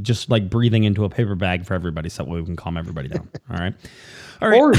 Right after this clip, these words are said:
Speaker 2: we'll, we'll just yell with everyone too. That works too.
Speaker 1: Yeah, whatever. It's all good. All right. Um, I think we're done. That's it. I'm done.
Speaker 2: We did.
Speaker 1: You're done.
Speaker 2: This is closer to an hour. I, you know, with all the news that we had, I thought maybe we'd go an hour and a half. But yeah, closer to an hour. But I'll take it.
Speaker 1: I,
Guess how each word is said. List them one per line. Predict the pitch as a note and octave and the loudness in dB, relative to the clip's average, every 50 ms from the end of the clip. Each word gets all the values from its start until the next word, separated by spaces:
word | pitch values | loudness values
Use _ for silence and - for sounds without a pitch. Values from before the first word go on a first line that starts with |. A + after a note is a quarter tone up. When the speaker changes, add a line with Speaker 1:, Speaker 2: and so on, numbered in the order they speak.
| D#3 | 4
Speaker 2:
we'll, | F3 F#3 F3 E3+ F3+ - | 4 4 4 4 2 0
we'll | F3 E3 | -2 -6
just | E3 D#3 - - | -6 -6 -2 0
yell | D#3+ E3 D#3+ | 2 2 2
with | D3 C3 B2+ | 2 0 -2
everyone | B2 A#2+ A#2+ A#2 A#2 A2+ | -2 -4 -6 -8 -8 -8
too. | - - D3+ | -4 -4 -2
That | B2+ - D#3 C3+ | -2 -2 -4 -4
works | B2 A#2 A2+ - - | -4 -8 -8 -10 -12
too. | - - - _ | -12 -12 -10 _
Speaker 1:
Yeah, | - F#3+ B3+ | 2 2 2
whatever. | A3+ C4 B3 D3+ A#2 A#2 C3+ - - - | 4 4 2 4 2 2 0 -2 -2 -2
It's | A#2+ B2 A#2+ | 0 0 0
all | F2+ E2 | -2 -2
good. | D#2+ - - _ - - _ _ - - - - - _ | -6 -10 -14 _ -20 -20 _ _ -20 -20 -20 -20 -20 _
All | - D#3 | 2 2
right. | E3+ D3+ - - _ _ | 2 2 2 -4 _ _
Um, | - C#3+ C#3+ C3+ C3 C3 C3 B2+ B2+ B2+ B2 B2 B2 B2 - - | 4 4 4 4 4 4 6 6 6 6 4 4 2 0 0 2
I | |
think | B2 F#3 G3 | 2 4 4
we're | G#3+ | 6
done. | D3+ E3 - C3 G2+ - _ _ | 4 4 4 2 -2 -6 _ _
That's | - C3 - G3 | -4 0 2 2
it. | E3+ - - _ _ _ _ - | 0 0 -6 _ _ _ _ 2
I'm | B2 E3 F#3 | 4 4 6
done. | D3 B2+ C3 | 6 6 6
Speaker 2:
We | D3 C#3+ | 4 4
did. | - A#3+ A#3+ - - | 4 2 0 0 0
Speaker 1:
You're | A#2+ A#2+ D3 | 2 2 4
done. | C#3 A2+ | 4 4
Speaker 2:
This | A2 C3 | 2 4
is | - B3 - - - - _ _ _ _ | 2 0 0 -2 -8 -12 _ _ _ _
closer | - E3 F3 E3+ - G#3 F#3+ | 2 4 4 4 4 4 6
to | F3+ F3 E3+ | 6 6 6
an | D#3+ D3 | 4 4
hour. | C#3+ F#3 A3 F#3 C#3 | 4 4 4 4 4
I, | C#3 C#3 | 2 0
you | A#2+ A#2+ C3+ C#3 | -2 -2 -4 -2
know, | C3+ C3 B2+ - _ _ - _ - | -2 -4 -6 -8 _ _ -20 _ -2
with | D3+ D3+ | 2 4
all | D#3 D#3+ G3 | 6 4 6
the | F3 F3+ | 6 4
news | F3 F3+ F#3 F3 C#3 | 4 4 2 2 2
that | D#3 | 0
we | C#3 C3+ C3 | 0 0 2
had, | C#3+ F#3+ F3+ C#3+ | 2 0 0 0
I | B2 | -2
thought | G#2+ D3+ C#3 | -4 -4 -4
maybe | C3+ C#3 C#3 C3+ B2+ | -4 -4 -4 -4 -2
we'd | B2 B2+ A#2 | -4 -4 -4
go | C3 C3 B2+ | -4 -4 -2
an | B2+ A#2+ | -2 -4
hour | B2 B2 B2+ | -4 -4 -4
and | B2 B2 | -4 -2
a | |
half. | B2 E3+ D3+ B2 - | 0 0 0 0 -4
But | A#2+ | -6
yeah, | B2 A#2+ G#2 | -6 -6 -8
closer | - - F3+ E3 - | -2 -2 -2 -2 2
to | E3+ E3+ | 2 2
an | E3 D3+ | 4 6
hour. | D3 D#3 F#3 G#3 | 6 6 6 6
But | G3 E3+ E3 E3 - | 6 4 2 2 4
I'll | E3 E3+ | 2 2
take | E3+ - A3 F#3+ - | 4 2 0 0 -2
it. | - - _ _ _ _ _ - | -8 -10 _ _ _ _ _ -8
Speaker 1:
I, | - G#2 G#2+ - | -4 -4 -4 -4